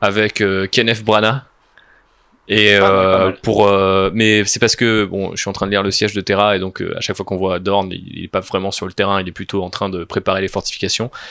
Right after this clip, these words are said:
Speaker 1: et de faire, euh, en gros la liaison entre, euh, les différents défenseurs, puisqu'il est commandant en chef, hein, de, de la défense du palais de Terra, on va dire. Et, euh, j-, j-, j'avais vraiment besoin, tu vois, de cette, euh,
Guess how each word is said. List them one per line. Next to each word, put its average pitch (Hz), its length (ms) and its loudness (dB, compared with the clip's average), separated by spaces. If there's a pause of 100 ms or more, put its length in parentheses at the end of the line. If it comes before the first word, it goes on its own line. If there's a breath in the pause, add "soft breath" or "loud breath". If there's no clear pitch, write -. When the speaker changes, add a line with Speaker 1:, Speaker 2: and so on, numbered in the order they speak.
(180 loud breath)
Speaker 1:
et 104 80 -6
de 92 120 -4
faire, 101 260 2
euh, 92 80 2
en 90 120 -4
gros 98 180 0
la 95 100 0
liaison 98 420 -2
entre, 90 220 -6
euh, 87 240 -6 (560)
les 98 140 -4
différents 92 320 -4
défenseurs, 98 520 0 (280 loud breath)
puisqu'il - 260 -8
est 87 300 -4
commandant 101 400 -2
en 92 60 -4
chef, - 340 -4
hein, 98 180 -4
de, 90 240 -6
de 92 200 -14
la - 100 -14
défense 90 320 -6
du 90 80 -14
palais 92 200 -4
de - 40 -12
Terra, 101 300 -6 (120)
on 92 60 -8
va 90 100 -4
dire. 110 160 -8 (520 loud breath)
Et, 101 180 0
euh, 90 760 -2
j-, 92 220 -6
j-, 98 260 -4
j'avais 98 280 2
vraiment 113 300 2
besoin, 113 400 0
tu - 80 -6
vois, 110 100 -2
de 95 80 -6
cette, - 300 -4
euh, 87 160 -2